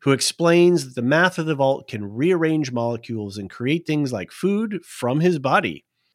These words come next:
He praises the clerics for their service in the religious age, then enlists the group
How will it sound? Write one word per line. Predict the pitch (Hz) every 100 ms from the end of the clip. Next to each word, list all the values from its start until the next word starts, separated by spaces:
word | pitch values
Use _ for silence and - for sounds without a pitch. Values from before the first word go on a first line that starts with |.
| _ _
He | 165
praises | 202 233 214 208
the | 202
clerics | 175 156 147 -
for | - 120
their | 113
service | - 160 160 160 -
in | - 123
the | 117
religious | 120 147 143 127 -
age, | 160 202 214 180 - _
then | 131 139 147
enlists | 135 123 131 175 - -
the | 151 127
group | 127 143 127